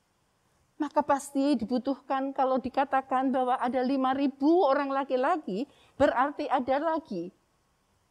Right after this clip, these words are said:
jumlah wanita, jumlah anak-anak,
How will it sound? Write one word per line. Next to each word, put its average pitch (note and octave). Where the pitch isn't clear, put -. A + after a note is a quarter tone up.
jumlah A3
wanita, G#3+
jumlah G3+
anak-anak, A3